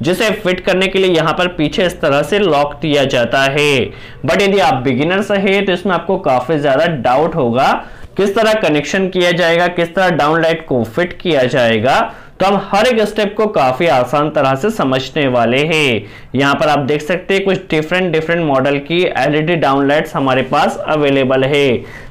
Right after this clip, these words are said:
सबसे पहले हम LED downlights के specification समझ लेते हैं, किस तरह से connection किया जाएगा, फिर किस तरह proper fitting की जाएगी।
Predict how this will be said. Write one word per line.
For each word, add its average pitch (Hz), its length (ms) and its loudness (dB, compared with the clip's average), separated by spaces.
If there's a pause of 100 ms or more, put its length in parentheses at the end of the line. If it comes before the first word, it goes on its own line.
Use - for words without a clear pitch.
(100)
सबसे 180 280 0
पहले 226 260 2
हम 226 260 -2
LED 170 340 2
downlights 175 720 0
के 185 220 0
specification 160 840 -2
समझ 127 300 0 (120)
लेते 120 300 0
हैं, 165 320 0 (340)
किस 196 200 0
तरह 202 180 2
से 196 160 0
connection 147 520 0
किया 147 280 0
जाएगा, 123 480 2
फिर 190 160 -2
किस 170 260 -4
तरह 180 160 0
proper 151 420 0
fitting 151 360 -2
की 139 140 -2
जाएगी। 127 480 0